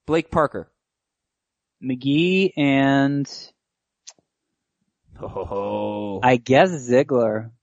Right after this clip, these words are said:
Speaker 2: Part of me wants to say Britton.
Speaker 1: I know, I know it does.
Speaker 2: But I'm gonna say Ziegler. McGee and Ziegler.
Speaker 1: This is Brendan from Toronto. "What do the Diamondbacks do with Archie Bradley next year?" He also says, "Dear Terry, A J, and John."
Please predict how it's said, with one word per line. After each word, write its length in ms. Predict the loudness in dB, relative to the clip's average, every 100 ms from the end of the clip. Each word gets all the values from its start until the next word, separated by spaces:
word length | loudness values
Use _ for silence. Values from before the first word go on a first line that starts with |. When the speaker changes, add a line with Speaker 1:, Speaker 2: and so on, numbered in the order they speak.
| -8
Speaker 2:
Part 240 | 0 2 2
of 80 | -2
me 140 | 0
wants 300 | 2 0 0
to 140 | -6
say 220 | 0 0 0
Britton. 380 | 0 -2 -2
Speaker 1:
I 60 | -4
know, 360 | 0 2 4 2
I 120 | 2
know 200 | 0 0
it 100 | 0
does. 480 | -2 -2 -4 -10 -20 _ _ _ _ _ 0
Speaker 2:
But 180 | 2 4
I'm 140 | 2
gonna 160 | 0 0
say 240 | 2 2
Ziegler. 480 | 2 -2 -2 -6 -8 _ _ _ -20 -20 _ -12
McGee 260 | -2 2 2
and 100 | 2
Ziegler. 420 | -2 -2 -4 -6 _
Speaker 1:
This 120 | -6 -4
is 120 | -2
Brendan 380 | 0 0 0 -2
from 200 | -4 -2
Toronto. 920 | 0 2 2 2 2 2 0 -2 -10 _ _ _ _ _ _
"What 280 | -4 -4 -2
do 80 | -4
the 80 | -2
Diamondbacks 560 | 0 0 0 0 -2
do 200 | -2 0
with 240 | 0 -2 -8 _ _ _ _ -2
Archie 340 | -2 -2 -6
Bradley 480 | 0 2 2 0 -6
next 300 | -8 -12 -10
year?" 140 | -8 -2
He 120 | -2
also 180 | -2 -2
says, 180 | -4 -2
"Dear 200 | -2 -2
Terry, 540 | -2 -2 0 0 0
A 180 | -2 -2
J, 240 | -2 -2
and 120 | -4
John." 480 | -4 -4 -4 -6 -12